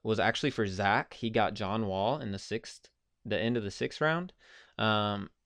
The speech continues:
I will say at the time of the draft, I hated this pick 'cause I was like, "Dude, why would you get a guy who has not played basketball in three years? Like, I'm just not taking that risk." Uh, but he's looked really good in the preseason. And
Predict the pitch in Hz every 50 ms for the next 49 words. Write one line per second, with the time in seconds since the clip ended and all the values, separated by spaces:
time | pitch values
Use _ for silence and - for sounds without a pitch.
0 | _ _ _ _ _ _ 117 139 165 190 175 131 - - 113 110 113 - - -
1 | - 101 - - - 135 139 156 160 156 147 156 151 147 151 151 156 156 156 -
2 | - - 104 95 - 110 101 98 110 123 123 120 135 139 - - - 156 170 175
3 | - - - _ - 117 110 110 110 107 101 107 104 98 90 - _ - 107 101
4 | 101 104 98 95 101 104 107 104 - 113 110 113 104 104 104 101 104 110 107 110
5 | 107 104 98 104 101 101 101 104 101 - - - 104 101 101 101 98 101 104 -
6 | _ _ _ _ _ _ _ _ - 101 101 101 - - 117 110 110 110 113 -
7 | 95 104 95 92 - 104 104 101 98 92 95 98 110 135 165 - - - - 98
8 | 98 95 - - _ _ _ _ 101 110 110 107 107 - 110 104 104 104 110 -
9 | - - 110 - 101 104 101 98 98 - 101 98 87 98 123 160 - - - -
10 | _ - - - - - - _ _ _ 107 107 107 104 101 101 101 101 - -
11 | - 139 156 170 190 220 214 214 - 233 226 226 202 254 302 262 143 120 104 -
12 | 117 113 107 - 110 98 95 95 95 104 107 _ _ _ 117 117 117 117 113 113
13 | 110